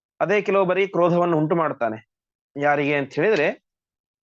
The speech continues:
ಯಾರು ಕಾಮಿಗಳಿರ್ತಾರೋ, ಅಂದ್ರೆ ನಿರಂತರವಾಗಿ ಆಸೆಯನ್ನು ಇಟ್ಟು ಅನೇಕ ವಿಧವಾದಂತಹ ಆಸೆ, ಬಯಕೆ, ಅದು, ಅವುಗಳಲ್ಲಿ ಮುಳುಗಿ ಬಿಟ್ಟಿರ್ತಾರೋ <clears throat> ಅಂತಹ ವ್ಯಕ್ತಿಗಳಿಗೆ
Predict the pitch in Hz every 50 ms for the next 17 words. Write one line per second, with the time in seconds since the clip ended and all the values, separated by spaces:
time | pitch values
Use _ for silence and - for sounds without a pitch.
0 | - 135 139 135 147 190 214 196 185 208 - - - 151 160 180 196 202 185 180
1 | 160 147 131 - - 120 110 110 104 - - _ 123 127 131 160 190 170 147 139
2 | 147 151 160 147 160 151 151 147 143 143 143 143 151 175 190 196 196 - _ -
3 | 131 143 147 - - 175 170 165 165 160 139 - - 135 135 143 143 139 143 143
4 | 131 135 135 135 135 131 131 131 127 131 127 131 135 113 95 131 139 143 135 -
5 | 139 135 143 139 120 123 127 135 139 139 - 135 135 143 - - _ _ _ _
6 | _ _ _ _ - 131 131 135 131 135 135 139 135 131 131 135 139 135 139 139
7 | 139 135 143 170 175 156 143 - - _ _ _ _ _ _ _ _ _ _ _
8 | 156 147 156 175 190 180 160 156 - 147 135 123 113 120 110 113 147 190 202 -
9 | _ _ _ _ _ _ _ _ _ _ _ - 233 226 202 185 131 - - -
10 | 139 147 143 - 160 156 151 143 135 127 127 - 156 135 127 143 180 180 156 143